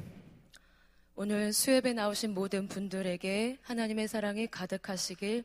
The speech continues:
주님의 이름으로 축복합니다. 오늘도 평안하십니까?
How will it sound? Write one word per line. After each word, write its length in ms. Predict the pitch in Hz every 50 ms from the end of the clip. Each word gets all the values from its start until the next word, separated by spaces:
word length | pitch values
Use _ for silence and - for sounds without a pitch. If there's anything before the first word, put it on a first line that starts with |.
| - - -
주님의 360 | - - - 202 202 196 190
이름으로 260 | 190 190 185 180 196
축복합니다. 1000 | 190 - - - - 240 226 - - 190 180 170 175 - 175 180 190 196 214 226 240 - - _ _ _ _ _ - - - - _ - - - - - - - -
오늘도 320 | - 190 214 214 196 214 208
평안하십니까? 1040 | - 269 262 254 262 247 240 233 - 220 208 196 190 - - 202 220 226 247 262